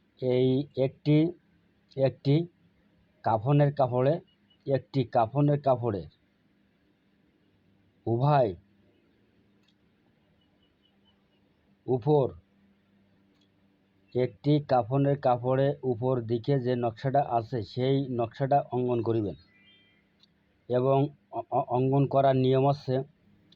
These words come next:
শনিবার দিন, শনিবার দিন আসরের নামাজের পরে লাল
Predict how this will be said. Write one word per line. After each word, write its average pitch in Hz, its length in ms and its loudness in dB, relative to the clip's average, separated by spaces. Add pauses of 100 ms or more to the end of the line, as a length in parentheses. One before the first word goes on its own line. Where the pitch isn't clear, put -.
(1120)
শনিবার 143 500 4 (840)
দিন, 113 420 0 (600)
শনিবার 143 680 2
দিন 113 340 2 (1500)
আসরের 143 640 0 (460)
নামাজের 131 680 2 (760)
পরে 127 360 2 (1400)
লাল 131 500 4